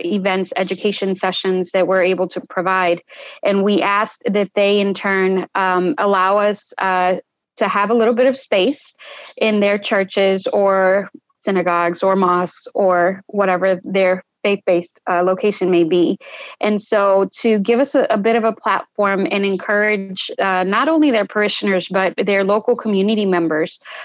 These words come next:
um, you know, going out into that community, like you said earlier,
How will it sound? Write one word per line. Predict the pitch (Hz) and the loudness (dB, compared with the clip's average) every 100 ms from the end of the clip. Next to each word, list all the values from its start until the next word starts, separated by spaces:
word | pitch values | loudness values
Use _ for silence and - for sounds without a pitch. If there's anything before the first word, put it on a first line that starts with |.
| - - | -14 -4
um, | 190 185 170 | -2 0 0
you | 220 196 | 0 2
know, | 185 | 2
going | 185 220 233 208 | 2 2 2 2
out | 190 190 | 0 -2
into | 190 - | -2 -2
that | 185 185 185 - | -2 0 -2 -2
community, | 233 208 202 180 180 | -2 0 0 0 0
like | 180 175 | 0 0
you | 185 | -2
said | 202 190 | 0 2
earlier, | 190 190 185 156 | 2 2 2 0